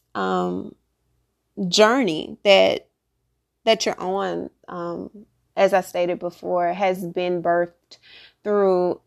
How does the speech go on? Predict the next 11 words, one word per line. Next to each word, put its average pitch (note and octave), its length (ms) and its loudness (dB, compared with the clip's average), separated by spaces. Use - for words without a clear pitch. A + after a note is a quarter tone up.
a F3+ 300 2
moment F#3 500 -4
of F3 140 -6
transition, G3 640 -6
a F#3+ 80 -4
moment F#3+ 360 2
where F3+ 200 2
you F#3 300 -2
have F#3+ 320 -2
felt - 460 0
like E3+ 460 0